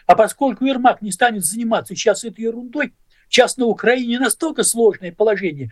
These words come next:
что им только до этой чушь собачьей, то они могли это выдать за свою. Я допускаю и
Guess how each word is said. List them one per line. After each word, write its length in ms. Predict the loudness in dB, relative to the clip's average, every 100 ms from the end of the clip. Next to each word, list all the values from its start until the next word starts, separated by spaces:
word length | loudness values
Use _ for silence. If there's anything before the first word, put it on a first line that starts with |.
| -6
что 160 | -2 0
им 140 | 0
только 380 | 2 2 2 -2
до 80 | -2
этой 180 | -2 -4
чушь 300 | -4 -4 -2
собачьей, 420 | -2 -2 -6 -10 -18 -20 -20 _ -8 4
то 100 | 6
они 200 | 4 0
могли 340 | 0 0 0
это 160 | 0 0
выдать 300 | 0 -4 -4
за 100 | -6
свою. 380 | -2 -2 -2 -10 _ 0
Я 220 | 2 2
допускаю 680 | 0 -6 -4 0 2 2 0
и 200 | -10